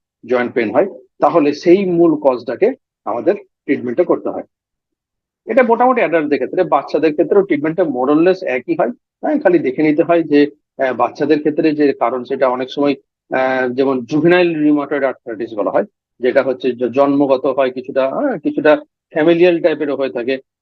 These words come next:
ঠিক আছে, জন্মগত ঠিক বলবো না, ফ্যামিলিয়াল বলবো। তো সেই ক্ষেত্রে আমাদের, আহ, আহ, ট্রিটমেন্ট প্ল্যানটা একই রকম ওই ডিএমআরডি দিয়েই শুরু করতে হয়, হয়তো একটু মডিফাইড ডোজে। তো জয়েন্ট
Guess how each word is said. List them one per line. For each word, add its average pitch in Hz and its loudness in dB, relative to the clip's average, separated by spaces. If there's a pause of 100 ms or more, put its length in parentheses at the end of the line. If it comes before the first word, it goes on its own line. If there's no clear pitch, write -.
(240)
ঠিক 180 -2
আছে, 143 0
জন্মগত 175 2
ঠিক 156 -4
বলবো 131 -2
না, 196 -6
ফ্যামিলিয়াল 151 0
বলবো। 120 -8 (460)
তো 151 0
সেই 214 0
ক্ষেত্রে 208 0
আমাদের, 170 0
আহ, 160 -6
আহ, 156 -2
ট্রিটমেন্ট 160 -4
প্ল্যানটা 160 0
একই 165 0
রকম 160 2
ওই 151 0
ডিএমআরডি 143 0
দিয়েই 190 -8
শুরু 143 -4
করতে - -6
হয়, 196 0
হয়তো 151 0
একটু 135 0 (100)
মডিফাইড 127 0
ডোজে। 107 -4 (1040)
তো 208 6
জয়েন্ট 226 2